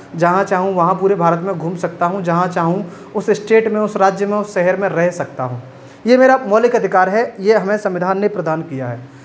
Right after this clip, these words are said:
लेकिन अगर कोई व्यक्ति इसका हनन करता है, मुझे कहीं पर रहने से रोकता है या किसी स्थान पर जाने से रोकता है,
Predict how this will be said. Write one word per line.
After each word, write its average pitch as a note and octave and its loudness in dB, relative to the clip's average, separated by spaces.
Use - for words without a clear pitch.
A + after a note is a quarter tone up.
लेकिन G#3+ 4
अगर C4 4
कोई C4 0
व्यक्ति A#3 0
इसका A3+ -2
हनन G3+ -4
करता F#3 -2
है, G3 0
मुझे G3 -2
कहीं F3+ -4
पर F#3 0
रहने E3 0
से G3+ -4
रोकता F3 0
है F3 2
या F#3+ 2
किसी F#3+ -4
स्थान E3+ -6
पर F3 -4
जाने D#3+ -2
से E3 -6
रोकता D3 -4
है, D#3 -4